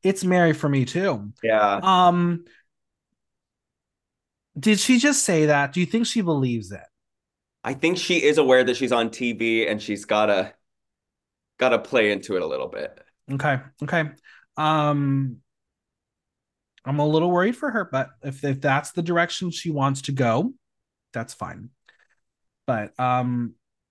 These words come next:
Speaker 1: do you have a favorite song from The Sound of Music?
Speaker 2: Oh, I love Edelweiss.
Speaker 1: I'm sorry, what?
Speaker 2: Yeah, I said it.
Speaker 1: Why?
Speaker 2: I j-,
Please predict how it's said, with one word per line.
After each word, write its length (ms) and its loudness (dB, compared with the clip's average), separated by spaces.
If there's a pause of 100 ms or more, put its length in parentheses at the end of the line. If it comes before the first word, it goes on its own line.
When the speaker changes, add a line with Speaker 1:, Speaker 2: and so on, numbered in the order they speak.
(560)
Speaker 1:
do 120 -4
you 80 2
have 180 0
a 40 -8
favorite 360 -4
song 400 -2
from 180 -8
The 80 -6
Sound 300 -8
of 100 -12
Music? 460 -14 (920)
Speaker 2:
Oh, 120 2
I 80 4
love 220 2
Edelweiss. 640 -2 (1700)
Speaker 1:
I'm 80 -6
sorry, 280 -6
what? 300 -4 (380)
Speaker 2:
Yeah, 460 2
I 100 0
said 280 0
it. 200 -4 (1160)
Speaker 1:
Why? 800 -2 (760)
Speaker 2:
I 140 2
j-, 120 -6